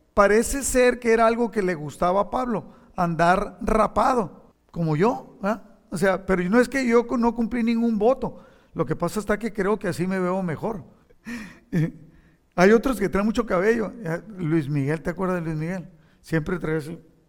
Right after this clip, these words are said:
y se agarra el cabello. Y me da una envidia. Bueno, <laughs> después se embarcó hacia Siria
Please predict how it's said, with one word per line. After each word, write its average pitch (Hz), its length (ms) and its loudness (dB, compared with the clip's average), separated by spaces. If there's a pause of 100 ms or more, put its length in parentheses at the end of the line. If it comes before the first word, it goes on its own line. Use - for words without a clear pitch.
(100)
y 123 100 -12
se 156 140 -4
agarra 151 240 -2
el 160 140 -6
cabello. 165 420 -6 (420)
Y 139 40 -10
me 123 160 -4
da 165 100 -2
una 170 160 0
envidia. 233 600 0
Bueno, 170 180 2 (460)
<laughs> - 400 -20
después 208 440 8
se 294 100 4
embarcó 226 520 6
hacia 226 280 4
Siria 185 720 2